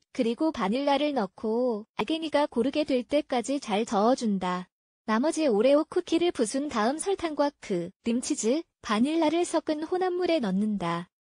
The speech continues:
위에 혼합물을 냉장 보관하던 오레오 쿠키, 혼합물 위에 얹은 다음 다시 이십 분간 냉장 보관한다. 초콜릿을 전자레인지에 넣고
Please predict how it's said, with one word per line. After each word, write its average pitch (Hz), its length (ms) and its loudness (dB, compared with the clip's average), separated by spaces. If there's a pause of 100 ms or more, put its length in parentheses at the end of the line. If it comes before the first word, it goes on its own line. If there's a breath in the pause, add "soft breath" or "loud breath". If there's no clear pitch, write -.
(100)
위에 233 180 4
혼합물을 339 600 -2
냉장 277 380 0
보관하던 247 640 -2
오레오 233 460 2
쿠키, 175 580 -6 (180)
혼합물 359 460 0
위에 277 220 2
얹은 247 400 0
다음 220 340 -2 (200)
다시 294 420 0
이십 214 240 -4
분간 294 320 -2
냉장 285 400 0
보관한다. 196 800 -2 (400)
초콜릿을 349 580 2
전자레인지에 302 840 2
넣고 226 720 -2